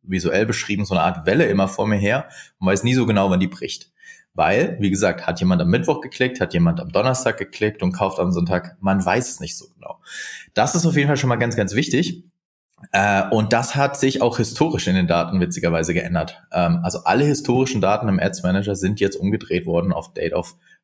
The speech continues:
Conversion. Ähm, die Daten konnte man übrigens auch früher schon über die A P I rausziehen. Äh, da muss man jetzt auch sagen, da <laughs> glücklicherweise ist jetzt hier eine Diskussion auch wieder ein bisschen geringer geworden. Da kommen die Daten jetzt von Facebook und, und einem Web Analytics, also einem Google Analytics,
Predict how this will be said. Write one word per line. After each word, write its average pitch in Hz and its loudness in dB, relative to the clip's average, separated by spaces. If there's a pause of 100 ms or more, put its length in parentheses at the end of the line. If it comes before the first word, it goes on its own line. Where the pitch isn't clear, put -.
(140)
Conversion. 104 2 (260)
Ähm, 98 2
die 92 0
Daten 90 0
konnte 87 0
man 87 2
übrigens 87 0
auch 85 0
früher 98 2
schon 101 0
über 90 2
die 90 -2
A 87 2
P 85 -4
I 90 0
rausziehen. 117 -2 (400)
Äh, 87 0
da 107 4
muss 139 0
man 123 0
jetzt 120 -2
auch 101 2
sagen, 104 2
da 101 4 (160)
<laughs> 113 -2
glücklicherweise 104 2
ist 104 -2
jetzt 95 -4
hier 110 2
eine 107 2
Diskussion 98 0
auch 113 2
wieder 120 2
ein 110 0
bisschen 101 0
geringer 110 0
geworden. 104 0 (360)
Da 98 2
kommen 117 0
die 104 0
Daten 95 2
jetzt 107 0
von 90 2
Facebook 117 0
und, 95 0
und 92 -2
einem 87 2
Web 147 2
Analytics, 98 0
also - -2
einem 90 2
Google 135 4
Analytics, 95 2